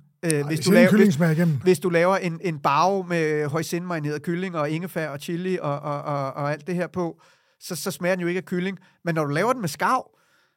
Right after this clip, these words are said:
Speaker 1: så kan, så kan du altså stadig godt smage, at det er, at det er skarv, du spiser, ikke?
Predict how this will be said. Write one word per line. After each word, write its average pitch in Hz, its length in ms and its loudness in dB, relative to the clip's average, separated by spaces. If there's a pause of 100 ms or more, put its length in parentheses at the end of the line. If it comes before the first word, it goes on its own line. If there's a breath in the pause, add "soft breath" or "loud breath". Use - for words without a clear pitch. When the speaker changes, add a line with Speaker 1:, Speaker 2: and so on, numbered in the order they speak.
(220)
Speaker 1:
så - 140 -12
kan, 202 180 -4
så 202 120 -6
kan 226 100 0
du 220 40 0
altså 180 200 -2
stadig 180 280 0
godt 190 200 -2
smage, 202 480 0
at - 100 -8
det 175 180 2
er, 147 80 0
at 143 160 -8
det 156 80 -2
er 139 40 -4
skarv, 196 340 0
du 208 60 -6
spiser, 202 420 -8
ikke? 247 140 -10